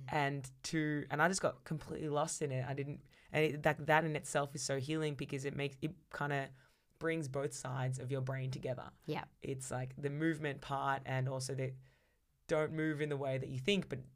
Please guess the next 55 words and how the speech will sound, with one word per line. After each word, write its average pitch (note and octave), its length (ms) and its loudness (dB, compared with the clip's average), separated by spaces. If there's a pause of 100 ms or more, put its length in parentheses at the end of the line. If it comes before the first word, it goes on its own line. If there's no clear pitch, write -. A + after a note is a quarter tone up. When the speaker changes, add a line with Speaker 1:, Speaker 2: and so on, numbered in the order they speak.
(120)
Speaker 1:
just - 180 -8 (240)
how C3 400 6 (200)
does C3+ 120 0
it C#3 60 -2
wanna C3 160 0
come C#3 160 -2
out? F#3 240 0 (100)
Speaker 2:
Yeah. D3 200 2 (260)
Speaker 1:
Uh, E3 40 4
Speaker 2:
I D#3+ 60 6
actually E3 280 4
do D#3+ 200 -2
quite D3+ 200 0
a D3 40 -4
lot B2 140 -2
of - 60 -4
that A2 220 -2 (100)
in - 180 -4
Art - 140 -6
of - 80 -14
Connection. - 520 -6 (140)
Speaker 1:
Yes. F#3 840 2
Speaker 2:
Yeah, D#3+ 80 -6
Speaker 1:
Oh, D#3 60 -6
Speaker 2:
it's D3+ 100 -6
Speaker 1:
so - 80 -2
Speaker 2:
really, C3+ 120 -2
Speaker 1:
excited. - 260 -8
Speaker 2:
really, G2+ 300 -4
really - 200 -6
awesome - 380 -6
and - 160 -8
powerful. - 680 -8 (460)
Yeah, D#3 180 6
and E3 80 2
I D#3+ 60 4
think E3 220 4
on D#3 220 2
that, C#3+ 300 0
like, - 540 -4 (1120)
being F#3 280 10
in E3+ 120 8
any F3 320 8
kind D#3 320 2
of, D3+ 160 4
or F3 100 10
just G3+ 180 0
noticing, E3+ 600 8
like, D3 220 2
what E3 260 6
it E3 80 6
is D#3+ 220 6
for D3 120 -2
you C#3+ 560 2
that C#3+ 300 2